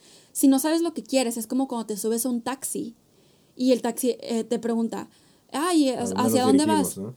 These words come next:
Speaker 1: Ajá, y tú así como que, "A donde sea." Pues, ¿qué te decía el taxista? No, pues ya estás entonces, ya estás en donde
Speaker 2: Aquí, pues,
Speaker 1: quieres.
Speaker 2: bájate aquí. <laughs>
Speaker 1: Ajá, bájate aquí.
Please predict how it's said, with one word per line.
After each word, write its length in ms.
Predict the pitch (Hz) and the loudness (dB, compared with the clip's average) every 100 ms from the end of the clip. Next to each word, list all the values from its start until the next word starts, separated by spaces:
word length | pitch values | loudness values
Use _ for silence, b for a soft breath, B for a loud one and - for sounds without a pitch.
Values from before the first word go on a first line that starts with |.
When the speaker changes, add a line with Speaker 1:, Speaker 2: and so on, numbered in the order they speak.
| _ | _
Speaker 1:
Ajá, 260 | 233 254 339 | -6 -4 -2
y 80 | 269 | -2
tú 80 | 254 | -2
así 160 | 254 302 | -2 0
como 220 | 302 294 | 0 0
que, 100 | 285 | -2
"A 80 | 285 | 0
donde 220 | 294 277 | 2 2
sea." 180 | 381 392 381 _ _ _ _ _ - | 2 0 -4 _ _ _ _ _ -4
Pues, 140 | 269 | -4
¿qué 60 | 277 | 0
te 100 | 311 | 0
decía 180 | 311 | 0
el 60 | 320 | -2
taxista? 440 | 294 - 294 262 | -2 -2 -2 -4
No, 220 | 233 269 330 | -4 -4 -4
pues 140 | 277 | -2
ya 80 | 240 | -2
estás 320 | 254 262 262 | -2 -4 -2
entonces, 460 | 262 269 269 277 262 | -2 -2 -2 -2 -4
ya 80 | 247 | -4
estás 220 | 247 254 | -4 -6
en 80 | 247 | -4
donde 160 | 233 | -4
Speaker 2:
Aquí, 80 | 220 | -2
pues, 100 | 240 | -2
Speaker 1:
quieres. 160 | 240 113 | 0 -2
Speaker 2:
bájate 300 | 113 104 110 | -2 -4 -2
aquí. 240 | 127 131 | -2 -2
<laughs> 80 | 131 | -4
Speaker 1:
Ajá, 260 | 240 254 349 | -4 -2 -2
bájate 340 | 262 269 262 247 | 0 -2 -2 -4
aquí. 240 | 240 | -4